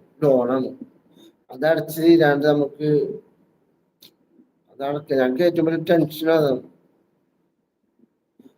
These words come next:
അപ്പോ അതിൽ നിന്നുള്ളൊരു ചെ-, ചെറിയൊരു ഇത് വേണം. ആ ലോൺ അടച്ചു തീർന്നാൽ ഞങ്ങൾക്ക് സമാധാനം. ഞങ്ങൾ വീടിന്റെ ക-, കടം,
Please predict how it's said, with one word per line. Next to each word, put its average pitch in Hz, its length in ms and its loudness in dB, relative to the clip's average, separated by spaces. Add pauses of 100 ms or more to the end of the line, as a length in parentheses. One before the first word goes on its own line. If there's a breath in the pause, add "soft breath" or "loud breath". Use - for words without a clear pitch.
അപ്പോ - 260 -6 (540)
അതിൽ 117 200 -4
നിന്നുള്ളൊരു 185 580 8 (680)
ചെ-, 143 320 -2
ചെറിയൊരു 165 520 2 (480)
ഇത് 151 140 -6
വേണം. 127 280 0
ആ 120 120 -2
ലോൺ 139 300 0
അടച്ചു 185 340 -6
തീർന്നാൽ 160 360 0
ഞങ്ങൾക്ക് 156 200 -4
സമാധാനം. 127 640 -4
ഞങ്ങൾ 117 200 -16
വീടിന്റെ 143 500 -6
ക-, 120 280 -14
കടം, 135 300 -8